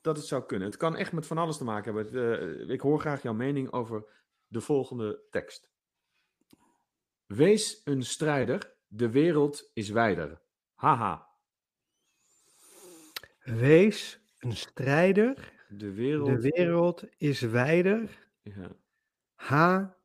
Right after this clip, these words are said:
Speaker 2: ha, als in Helen Holtkamp?"
Speaker 1: Nee, haha. Zo, ha,
Speaker 2: Haha,
Speaker 1: ha.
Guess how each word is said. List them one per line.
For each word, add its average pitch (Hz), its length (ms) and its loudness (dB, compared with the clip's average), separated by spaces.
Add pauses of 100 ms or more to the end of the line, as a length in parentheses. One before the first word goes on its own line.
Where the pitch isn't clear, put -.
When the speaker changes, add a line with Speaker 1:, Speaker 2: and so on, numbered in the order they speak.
Speaker 2:
ha, 185 460 2
als 175 300 -2
in 147 420 0
Helen 156 880 2 (920)
Holtkamp?" 170 1300 4 (420)
Speaker 1:
Nee, - 300 -4 (260)
haha. 113 600 2
Zo, - 300 0
ha, 113 400 -2
Speaker 2:
Haha, 165 200 8
Speaker 1:
ha. 147 280 6